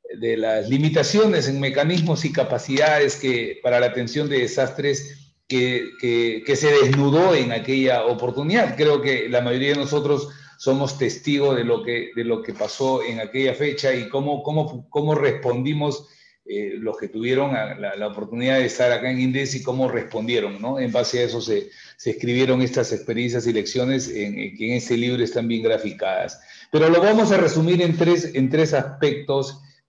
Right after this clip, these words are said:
que surgieron a raíz de, o a consecuencia de este sismo,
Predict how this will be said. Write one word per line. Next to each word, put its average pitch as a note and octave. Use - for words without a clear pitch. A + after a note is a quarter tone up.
que C3
surgieron D#3+
a C#3
raíz C#3
de, C3+
o B2
a A#2+
consecuencia C#3+
de C#3+
este C#3+
sismo, C#3+